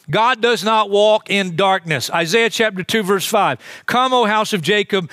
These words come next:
let us walk in the light of the Lord." Psalm eighty-nine fifteen. "Blessed are those who have learned to acclaim you,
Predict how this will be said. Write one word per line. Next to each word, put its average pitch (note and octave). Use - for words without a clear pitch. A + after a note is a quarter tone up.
let C4
us A3
walk G#3+
in F#3+
the F3+
light F#3
of E3+
the E3
Lord." D#3
Psalm B3
eighty-nine A3+
fifteen. G#3
"Blessed A#3
are A#3
those A3
who A3
have F#3+
learned G#3+
to G3+
acclaim A3+
you, E3+